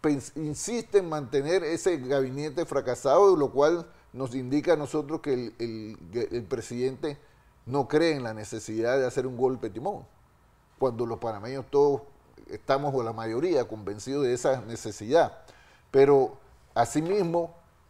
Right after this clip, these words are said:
ahora que entramos, como mencionaba el, el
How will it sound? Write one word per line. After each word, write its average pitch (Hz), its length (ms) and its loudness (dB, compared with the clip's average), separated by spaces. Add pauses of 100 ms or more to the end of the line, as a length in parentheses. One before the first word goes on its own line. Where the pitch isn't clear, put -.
(160)
ahora 143 420 8
que 139 220 -2
entramos, 139 540 -2
como 104 640 -10
mencionaba 117 800 -2
el, 92 360 -8 (420)
el 80 260 -12